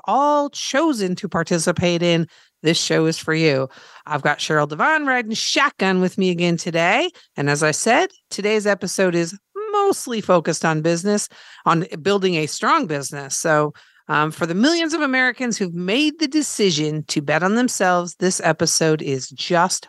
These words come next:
for you. We're gonna get strategic in this week's episode, focusing on helping you build a strong business so you can continue to bet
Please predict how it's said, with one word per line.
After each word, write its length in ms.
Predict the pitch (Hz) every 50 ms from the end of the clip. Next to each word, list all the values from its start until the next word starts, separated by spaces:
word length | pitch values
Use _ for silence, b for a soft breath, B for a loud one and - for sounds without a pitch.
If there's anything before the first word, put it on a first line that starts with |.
| _ _ _
for 480 | - 160 151 151 151 160 165 180 185 _
you. 520 | - 156 151 151 143 135 139 135 135 135 B B B B B B B B
We're 160 | 156 156 160
gonna 200 | 160 165 160 160
get 280 | 151 170 180 175 _ -
strategic 840 | - - - 185 175 - - 311 320 320 311 262 196 180 156 _ -
in 140 | 180 165 175
this 180 | 165 151 -
week's 220 | 185 165 151 - -
episode, 500 | 165 160 - 156 - - 170 160 156 -
focusing 540 | - - 175 165 - 165 - - 175 165
on 120 | 156 147 143
helping 300 | 131 165 165 - 185 196
you 80 | 202
build 240 | 202 196 202 196 190
a 60 | 202
strong 280 | 196 - - 208 214 214
business 480 | 202 202 185 175 196 185 185 180 - _ b b b b b
so 160 | - - -
you 200 | 151 143 147 151
can 400 | 139 - - - 151 147 143 135 _ _
continue 960 | - - - 202 180 170 - - - - - 339 359 339 262 220 190 165 156 156
to 260 | - - - 151 139
bet 340 | 123 - - 160 175 208